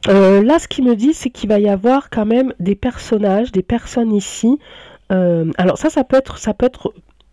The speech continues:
ça peut être le gouffre. Ici, j'ai la carte du consultant. On est en train de parler du futur gouffre. D'accord ? Donc, le futur gouffre, il est là. Euh, c'est aussi un, un personnage, donc une figure, un roi qui, qui a un fort caractère. Donc, ça va être des personnes, à mon avis, qui vont être, euh,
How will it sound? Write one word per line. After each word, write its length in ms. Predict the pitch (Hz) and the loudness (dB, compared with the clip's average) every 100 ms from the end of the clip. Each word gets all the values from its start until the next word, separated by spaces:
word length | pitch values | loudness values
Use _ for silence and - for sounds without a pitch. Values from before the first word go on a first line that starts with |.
| - | -6
ça 120 | 220 | -2
peut 100 | 269 | 0
être 140 | 285 | 0
le 100 | 233 | -2
gouffre. 200 | 160 143 | -2 -4
Ici, 260 | 156 - 277 | -6 -2 -2
j'ai 100 | 247 | 0
la 100 | 196 | 0
carte 220 | 196 214 | -2 -2
du 80 | 196 | -4
consultant. 520 | 190 185 - 175 247 | -4 -4 -4 -4 -2
On 60 | 226 | -2
est 40 | |
en 100 | 165 | -2
train 140 | - 208 | -4 -4
de 40 | |
parler 340 | 190 170 202 | -2 -2 -2
du 200 | 190 175 | -2 -6
futur 400 | 196 175 - 147 | -6 -8 -6 -8
gouffre. 320 | 123 117 - _ - | -8 -14 -16 _ -6
D'accord ? 320 | 143 202 208 | -4 -4 -2
Donc, 220 | 151 - | -4 -4
le 60 | 165 | -8
futur 400 | - - 170 156 | -8 -6 -6 -2
gouffre, 260 | 208 247 - _ _ | -4 -4 -12 _ _
il 160 | 202 185 | -2 0
est 40 | |
là. 220 | 156 170 262 - - - - - - | 0 -2 -6 -16 -16 -16 -16 -8 -2
Euh, 420 | 156 156 151 143 | 0 0 0 -2
c'est 260 | - 208 214 | -4 -2 -2
aussi 440 | 196 - 247 247 | -2 -4 -2 -2
un, 220 | 190 170 | -2 0
un 140 | 170 160 | -2 -2
personnage, 640 | 175 - - 165 175 175 | -4 -6 -4 -2 0 0
donc 200 | 147 - | -4 -6
une 80 | 135 | -8
figure, 380 | - 170 233 269 | -6 -2 0 0
un 120 | 147 | -4
roi 340 | - 185 233 262 | -4 0 0 -2
qui, 120 | - | -10
qui 120 | - | -6
a 40 | 160 | -6
un 80 | |
fort 200 | - 240 | -4 -6
caractère. 460 | - 220 190 - 143 | -4 -4 -4 -4 -6
Donc, 160 | 135 - | -4 -4
ça 100 | 175 | -4
va 100 | 214 | -2
être 80 | |
des 100 | 190 | -2
personnes, 460 | - 165 - 247 - - - - | -4 -6 -4 -6 -6 -12 -20 -12
à 100 | - | -6
mon 160 | 165 202 | -2 2
avis, 300 | 185 180 254 | 0 0 -2
qui 120 | - | -2
vont 140 | 180 196 | -2 0
être, 240 | 226 - - - - - | -2 -10 -20 -20 -14 -2
euh, 380 | 160 147 147 | -2 0 -2